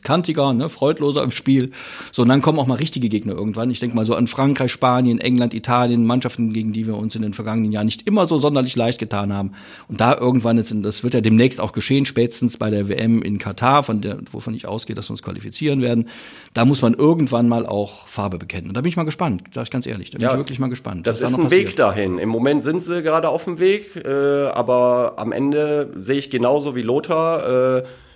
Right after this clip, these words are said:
Speaker 2: äh, äh, bei den großen Spielen müssen sie performen. Also da führt kein Weg dran vorbei. Also es reicht nicht, äh, gegen die sogenannten Kleinen diese Leistung abzurufen und gegen die Großen dann, äh, wieder in alte Muster zu verfallen. Das wird nicht reichen.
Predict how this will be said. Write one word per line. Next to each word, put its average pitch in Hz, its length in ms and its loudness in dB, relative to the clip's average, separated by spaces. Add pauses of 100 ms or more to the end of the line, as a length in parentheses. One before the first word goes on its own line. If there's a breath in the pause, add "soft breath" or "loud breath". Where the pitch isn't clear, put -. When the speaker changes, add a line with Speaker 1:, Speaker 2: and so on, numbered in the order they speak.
(180 loud breath)
Speaker 2:
äh, 107 280 2
äh, 107 60 0
bei 104 140 0
den 117 140 2
großen 156 340 0
Spielen 147 360 0
müssen 139 240 -4
sie 127 100 -4
performen. 131 500 -2
Also 90 300 -2
da 95 160 0
führt 127 240 -2
kein 135 220 -2
Weg 131 140 -2
dran 127 160 0
vorbei. 117 420 -2 (280)
Also 90 300 -4
es - 180 -6
reicht 117 300 2
nicht, 143 360 -2
äh, 120 420 2 (640 loud breath)
gegen 107 360 0
die 110 380 0
sogenannten 123 440 2
Kleinen 135 340 2
diese 147 200 0
Leistung 143 340 2
abzurufen 139 640 -2
und 117 380 0
gegen 104 160 -2
die 104 60 -2
Großen 120 400 0
dann, 110 440 2
äh, 104 360 0
wieder 104 260 2
in 95 100 -2
alte 120 240 2
Muster 107 320 -2
zu - 120 -12
verfallen. 76 460 -4
Das - 500 -12
wird 98 180 -4
nicht 95 140 -8
reichen. 92 340 -4